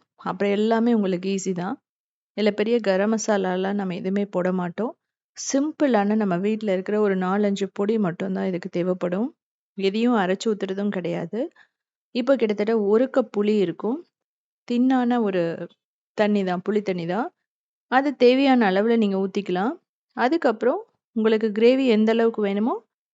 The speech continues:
அந்த அளவுக்கு தண்ணி ஊத்திக்குங்க. இதுல கொத்தமல்லி தூள், மஞ்சள் தூள், மிளகாய் தூள், அதுக்கப்புறம் சாம்பார் தூள்.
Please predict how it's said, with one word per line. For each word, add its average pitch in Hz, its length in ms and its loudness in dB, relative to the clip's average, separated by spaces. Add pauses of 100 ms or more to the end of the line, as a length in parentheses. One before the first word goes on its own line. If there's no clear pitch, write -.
(200)
அந்த 226 240 4
அளவுக்கு 233 320 0
தண்ணி 190 260 4
ஊத்திக்குங்க. 180 480 -2 (2250)
இதுல 269 360 2 (720)
கொத்தமல்லி 214 540 2
தூள், 294 260 -2 (880)
மஞ்சள் 214 400 2
தூள், 302 240 -4 (720)
மிளகாய் 226 520 2
தூள், 330 240 -2 (140)
அதுக்கப்புறம் 202 600 -4 (280)
சாம்பார் 180 540 -4
தூள். - 160 -8